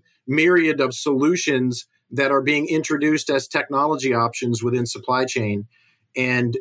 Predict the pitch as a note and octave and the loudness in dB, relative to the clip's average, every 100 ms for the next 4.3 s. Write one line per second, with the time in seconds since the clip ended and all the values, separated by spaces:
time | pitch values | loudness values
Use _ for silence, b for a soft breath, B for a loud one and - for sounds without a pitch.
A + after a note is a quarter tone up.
0 | - C3 C3+ C3+ C#3+ F#3+ G#3 G#3+ E3+ D#3 | -6 0 0 2 0 0 0 -2 0 0
1 | D3+ C#3 B2+ D3+ D#3 C3 - C#3+ C3 - | 0 0 0 0 0 -4 -6 -8 -8 -12
2 | _ _ _ - C#3 C#3+ C3+ C#3 - E3 | _ _ _ -4 -2 -2 -4 -4 0 0
3 | D3+ D3 E3 C#3+ C#3 C3+ C#3+ B2+ A#2+ A#2+ | 0 0 -2 0 2 0 0 0 2 2
4 | A#2+ G2+ | 0 -4